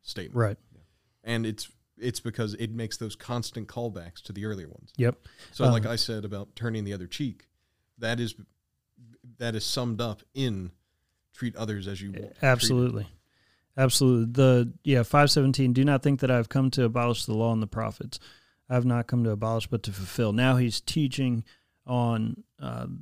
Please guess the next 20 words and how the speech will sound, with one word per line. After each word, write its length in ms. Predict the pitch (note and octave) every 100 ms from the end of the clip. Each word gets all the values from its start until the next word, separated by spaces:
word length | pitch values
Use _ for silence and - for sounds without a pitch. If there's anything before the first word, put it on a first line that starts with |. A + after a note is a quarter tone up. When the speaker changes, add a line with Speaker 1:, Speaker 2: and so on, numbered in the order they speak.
| -
Speaker 2:
on 140 | C#3 C3
the 80 |
law, 240 | A#2 A2+ A2
his 200 | B2+ C3+
exposition 560 | B2+ - B2 A#2+ G#2+ A2
of 80 |
it, 40 | G#2
right? 220 | A2+ B2
And 140 | A#2+
we 100 | A#2+
went 180 | A#2+ A2
through 160 | A#2 A2+
anger, 320 | C#3 D3+ C#3
we 80 | B2
went 140 | A2+
through 120 | G#2+
lust, 280 | G#2 A#2 A2+
divorce, 420 | A2+ A#2 B2+ A#2+
oaths, 380 | D#3 D3+ D#3 - - - - -
retaliation, 1120 | A#2 A#2 G2+ G#2+ C3 C#3+ - C3+ C3 B2